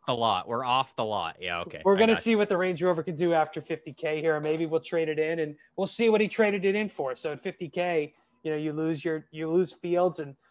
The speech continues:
Speaker 2: I mean, it's, it's crazy to think about the stretch of quarterbacks Ohio State's had, and,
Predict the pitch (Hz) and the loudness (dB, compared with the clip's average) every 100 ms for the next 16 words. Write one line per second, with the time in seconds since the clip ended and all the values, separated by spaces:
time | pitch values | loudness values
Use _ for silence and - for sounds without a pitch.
0 | _ - 175 170 165 - 196 - - 202 | _ -6 -4 -4 -8 -8 -8 -6 -2 -2
1 | 208 180 160 - 175 151 139 135 131 - | -2 -4 -6 -6 -8 -4 -6 -6 -8 -6
2 | 143 143 - 156 160 143 131 147 135 139 | -6 -6 -6 -2 -2 -2 -4 -4 -2 -2
3 | 131 - 147 - 135 127 131 | -4 -10 -10 -8 -6 -6 -10